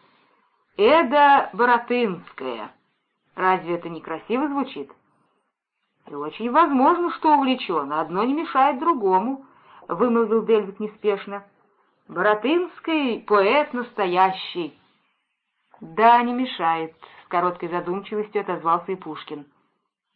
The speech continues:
Ты говоришь, потому что поэт? Ну, а сам ты как, признавайся?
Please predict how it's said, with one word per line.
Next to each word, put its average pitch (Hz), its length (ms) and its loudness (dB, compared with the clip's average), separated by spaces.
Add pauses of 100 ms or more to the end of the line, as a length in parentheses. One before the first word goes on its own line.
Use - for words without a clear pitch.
(220)
Ты 190 80 -4
говоришь, 214 560 0 (160)
потому 190 340 0
что 190 460 2
поэт? 226 340 2 (960)
Ну, 185 140 0
а 196 180 4
сам 233 220 6
ты 180 80 -10
как, 160 200 -4
признавайся? 175 520 0